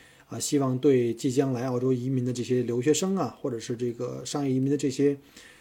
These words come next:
呃，朋友们呢，会有个帮助啊，对你们对这个两种医院的这个了解。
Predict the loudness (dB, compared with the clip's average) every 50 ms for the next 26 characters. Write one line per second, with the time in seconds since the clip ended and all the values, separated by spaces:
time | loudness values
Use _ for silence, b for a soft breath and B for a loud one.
0 | B B B -8 -8 -8 -4 -2 0 0 2 2 2 0 0 -2 -4 -8 -16 -12
1 | -6 -2 -2 -2 -2 -4 -4 0 0 2 2 4 4 4 2 0 -2 -8 _ -14
2 | -10 -6 -4 -4 -4 -4 -2 0 0 0 0 0 -2 -2 -2 -6 -6 -8 -10 _
3 | _ _ _ _ _ _ -10 -6 -4 -4 -4 0 2 2 2 2 0 -2 -4 -4
4 | -6 -8 -10 -16 -20 -16 -12 -10 -8 -8 -6 -6 -6 -8 -10